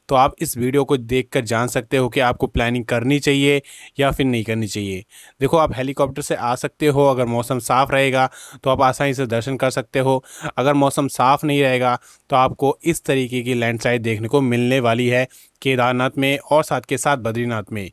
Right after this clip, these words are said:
आज बद्रीनाथ राज्य मार्ग पर भी काफ़ी बड़ी लैंडस्लाइड हुई है, जिसकी वजह से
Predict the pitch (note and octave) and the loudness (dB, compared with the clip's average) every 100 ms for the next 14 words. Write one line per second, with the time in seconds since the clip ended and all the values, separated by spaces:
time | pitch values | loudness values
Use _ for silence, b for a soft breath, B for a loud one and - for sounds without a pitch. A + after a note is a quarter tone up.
0 | B B B B D#3 C#3+ C#3 D3 D#3+ D3+ | B B B B 2 2 0 2 2 0
1 | C#3+ B2+ B2+ B2 C#3+ C3+ C3 B2+ - B2+ | 0 0 0 0 -2 0 0 0 -2 -4
2 | B2 B2 B B B C#3 - E3 C#3+ C3+ | -2 -4 B B B 2 2 2 2 2
3 | B2+ A#2+ A#2+ C3 C3+ B2+ B2 C3 B2+ B2+ | 0 0 -2 0 2 2 2 2 0 -2
4 | D3+ C#3 B2+ D3 C3+ | 0 2 2 2 -2